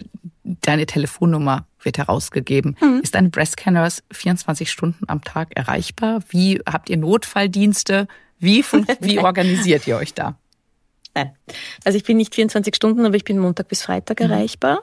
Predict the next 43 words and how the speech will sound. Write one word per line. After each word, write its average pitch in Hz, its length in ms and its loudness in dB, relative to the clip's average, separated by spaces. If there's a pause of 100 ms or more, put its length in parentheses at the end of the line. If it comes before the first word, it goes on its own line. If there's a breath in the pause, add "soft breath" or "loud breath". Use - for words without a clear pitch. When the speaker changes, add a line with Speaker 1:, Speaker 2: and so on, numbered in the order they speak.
Speaker 2:
also 208 360 -2
zu - 280 -4
normalen 185 600 2 (140)
Betriebszeiten. 220 800 -2 (440 loud breath)
Und 214 140 2
das 202 100 -4
wissen 196 260 0
meine 170 140 0
Patienten 170 560 -8
auch. - 240 -10
Also - 160 -2
das 196 180 -2
sage 175 220 -2
ich 190 100 -8
ihnen 185 140 0
im 175 100 -2
Vorfeld. 277 480 0 (380 loud breath)
Wenn 196 160 2
ich 208 100 -2
dann 170 140 -2
zu 196 180 -2
Hause 214 280 0
bin, 233 180 2
dass 226 120 0
ein 220 120 0
Problem 214 360 2
auftritt, 220 380 -4
gerade 190 240 -2
wegen 190 160 0
einer 185 180 -2
Chemotherapie, 214 760 -2
gibt's - 180 -6
auf 202 100 -4
der - 120 -4
Onkologie 196 720 -2
immer 202 180 0
einen 202 180 0
Ansprechpartner, 214 840 -4 (280 loud breath)
gerade 190 220 -2
fürs 202 140 -4
Nebenwirkungsmanagement 226 1160 0
oder 226 120 0
Ähnliches. 226 580 -2